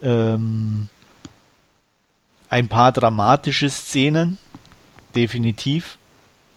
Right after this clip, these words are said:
die für mich aber halt leider auch teilweise gar nicht richtig funktionieren. Also man, man, man leidet nicht mit oder man empfindet da nicht so viel,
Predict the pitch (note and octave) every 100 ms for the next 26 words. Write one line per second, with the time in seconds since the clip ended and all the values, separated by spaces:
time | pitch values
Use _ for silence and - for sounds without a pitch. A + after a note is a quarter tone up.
0 | _ B2 C3 C3 B2+ B2+ _ F3 D#3+ -
1 | A2+ B2 D#3 - - A#2 A#2 A2+ A2+ -
2 | A#2 A#2+ B2+ A#2+ A2 - - G#2+ A2+ A2+
3 | A2+ A2+ G#2+ G2 A2+ G#2 - G#2 - G#2+
4 | - G#2+ - A#2 A2+ A#2+ A2 G2 - -
5 | - - _ - A2+ A2 G#2+ A2+ - D3+
6 | B2 A#2 A2+ A2+ A2 A#2 A#2+ A#2 A#2+ A#2
7 | G#2 A#2+ C3 A#2+ B2 - B2 C3+ C3 A#2
8 | A2 A2 G#2+ - B2+ G#2+ _ - A#2+ B2+
9 | A#2+ A2 A2+ - B2 A#2+ A2+ - A#2 C3+
10 | - B2 C#3